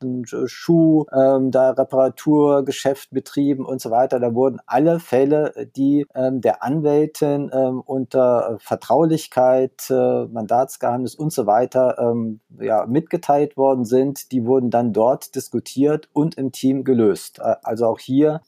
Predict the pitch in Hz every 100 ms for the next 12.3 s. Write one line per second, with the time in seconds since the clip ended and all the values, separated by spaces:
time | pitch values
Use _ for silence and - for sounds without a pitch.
0 | - 135 131 123 135 - 123 123 135 135
1 | 131 127 127 123 117 120 - 131 - -
2 | 147 170 165 139 147 - 120 120 - 107
3 | - 117 196 - 135 127 - 123 120 110
4 | 127 135 - 120 120 120 - 113 107 -
5 | 107 98 120 151 156 - - 113 - 120
6 | 117 - 107 110 - 113 - - 117 110
7 | 113 113 113 113 107 110 107 107 104 98
8 | 113 127 151 120 120 123 110 117 107 110
9 | 107 98 95 - 123 143 - 123 120 -
10 | 107 113 - 110 107 - - - 123 113
11 | - 127 123 123 117 - 110 113 - 110
12 | 110 110 120